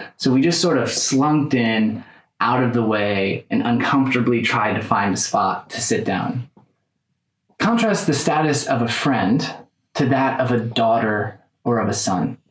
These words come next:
I love getting to watch young children with their parents when the parents are trying to host.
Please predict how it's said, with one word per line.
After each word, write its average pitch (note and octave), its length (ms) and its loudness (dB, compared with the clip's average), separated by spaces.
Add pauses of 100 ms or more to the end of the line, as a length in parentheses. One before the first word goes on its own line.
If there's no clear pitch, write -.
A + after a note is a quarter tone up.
(540)
I C#3+ 120 2
love C#3 340 2
getting C3 240 2
to B2 100 0
watch A2+ 340 0
young A#2 220 2
children A2 400 0
with G#2 100 -4
their G#2 140 0
parents G2+ 760 -2
when A#2 160 4
the A#2 60 2
parents A#2 380 0
are A2 60 -4
trying G2 300 -2
to - 100 -4
host. - 440 -2